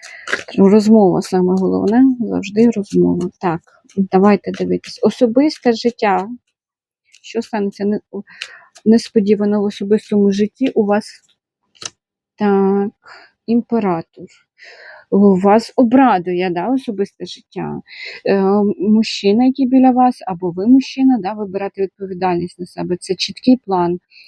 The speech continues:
розуміння, куди йти. Тут ви в пошуках, а партнер бере відповідальність. Тобто він вам дозволяє шукати себе.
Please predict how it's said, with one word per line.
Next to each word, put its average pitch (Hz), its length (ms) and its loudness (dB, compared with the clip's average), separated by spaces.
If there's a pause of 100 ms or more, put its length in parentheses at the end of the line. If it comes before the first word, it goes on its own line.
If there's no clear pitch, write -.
(140)
розуміння, 202 600 2
куди 233 220 0
йти. 175 380 -4 (640)
Тут 208 160 -6 (720)
ви 202 200 0
в 190 140 -2
пошуках, 311 600 -6 (280)
а 196 120 -8
партнер 247 500 -2
бере 196 260 -4
відповідальність. 190 720 -6
Тобто 196 220 -2
він 208 160 2
вам 196 180 0
дозволяє 208 720 2 (460)
шукати - 560 -2
себе. 170 480 -14